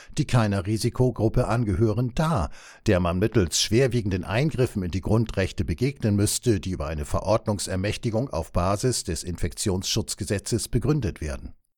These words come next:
Angestoßen durch die nicht in den richtigen Kontext gerückten Horrorbilder aus der Lombardei und anfänglich in der Tat beunruhigende Zahlen in Deutschland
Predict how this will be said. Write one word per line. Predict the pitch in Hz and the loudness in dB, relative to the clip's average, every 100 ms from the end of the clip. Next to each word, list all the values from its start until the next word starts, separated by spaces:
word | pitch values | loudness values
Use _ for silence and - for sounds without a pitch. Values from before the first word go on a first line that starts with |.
| _ _ _ _ _ | _ _ _ _ _
Angestoßen | 147 175 165 - 160 156 - 143 | 0 4 2 6 6 6 4 4
durch | 127 120 | 2 2
die | 123 | 0
nicht | 117 131 - | 0 -2 -2
in | 113 | -2
den | 104 92 | 0 0
richtigen | 120 - 107 98 | -2 -2 -2 -2
Kontext | - 110 117 120 - - | 2 0 2 -2 -2 -2
gerückten | 92 101 - 90 | -2 -2 -2 -2
Horrorbilder | - 131 135 107 110 110 107 85 | 2 2 4 4 4 4 2 0
aus | 90 - | -4 -2
der | 90 | -2
Lombardei | 90 95 87 78 95 131 127 | 0 0 0 0 0 0 -2
und | 80 80 - - | -4 -6 -6 -6
anfänglich | 92 - 107 95 92 | -4 -2 -2 -2 -4
in | 87 | -4
der | 82 76 | -4 -2
Tat | - 98 - | 0 0 -2
beunruhigende | 85 113 151 113 110 101 90 | -4 0 2 4 2 2 -4
Zahlen | 85 - 104 113 110 | -2 -2 0 -2 -2
in | 85 78 | -4 0
Deutschland | 92 107 - 117 117 | 0 0 -2 -2 -2